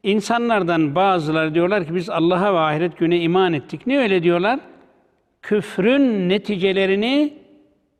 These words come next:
üzerlerinden atmak için, öldürülmemek için, rezil olmamak için, cizye vermemek için kendilerini Müslüman gösteriyorlar. وَمَا هُمْ بِمُؤْمِنِينَ. Halbuki onlar mümin değillerdir.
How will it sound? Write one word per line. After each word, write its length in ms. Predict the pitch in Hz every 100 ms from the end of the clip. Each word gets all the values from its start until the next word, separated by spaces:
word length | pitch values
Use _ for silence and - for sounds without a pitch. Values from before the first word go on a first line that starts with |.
| _ _ _
üzerlerinden 680 | 208 160 170 160 156 165 185
atmak 380 | 170 165 175 135
için, 320 | 117 113 107 _ _ _ _ _
öldürülmemek 920 | 196 202 185 226 269 233 175 147 131
için, 460 | 127 139 143 240 - _ _ _ _
rezil 360 | 175 185 202 202
olmamak 480 | 220 214 170 151 139
için, 460 | 123 135 147 151
cizye 420 | 139 202 156 208
vermemek 500 | 214 220 208 185 147
için 400 | 139 - 160 226 - _
kendilerini 500 | - 262 220 190 226
Müslüman 400 | 247 - 226 226
gösteriyorlar. 480 | 170 - - 107 110 _ - _
وَمَا 340 | 151 190 262
هُمْ 300 | 254 202 190
بِمُؤْمِنِينَ. 1000 | 165 156 156 - 151 143 151 208 269 262 254 - -
Halbuki 440 | 208 156 135 143
onlar 240 | 143 147 143
mümin 420 | 139 156 160 151
değillerdir. 840 | 131 143 165 156 - - - -